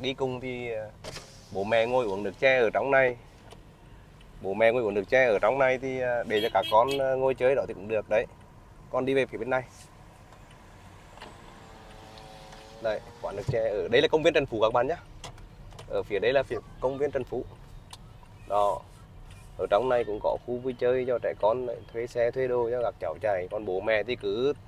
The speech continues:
ngồi uống nước chè thôi, ngồi uống, ờ, quán. Còn về cái đồ, các cái món đồ uống thì vẫn giống như lúc nãy. Bây giờ chắc mình cũng không ghé, ờ, không ghé vào nữa.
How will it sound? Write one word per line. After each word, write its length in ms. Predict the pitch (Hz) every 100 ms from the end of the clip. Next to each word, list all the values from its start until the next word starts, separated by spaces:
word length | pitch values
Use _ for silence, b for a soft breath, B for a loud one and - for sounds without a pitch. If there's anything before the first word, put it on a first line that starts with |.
| B B B - -
ngồi 200 | 139 139
uống 240 | 110 110
nước 180 | 113 98
chè 220 | 147 151
thôi, 180 | 165 190 - - - -
ngồi 160 | 117
uống, 340 | 120 98 92 104
ờ, 160 | 104 98
quán. 200 | 78 90 131
Còn 120 | 151
về 140 | 160 156
cái 100 | 151
đồ, 280 | 170 170 151
các 120 | 113
cái 60 | 143
món 160 | 113 131
đồ 80 |
uống 200 | 170 117
thì 60 | 131
vẫn 180 | 123 117
giống 200 | 107 95
như 60 | 151
lúc 100 | 180
nãy. 160 | 156 107 B B B B -
Bây 140 | 165
giờ 120 | 165 165
chắc 140 | 185
mình 160 | 170 156
cũng 140 | 107
không 160 | 160 165
ghé, 260 | 113 95 110
ờ, 260 | 120 123 120 B B B - - - - - - - - -
không 140 | - 165
ghé 160 | 113 110
vào 260 | 147 147
nữa. 200 | 147 147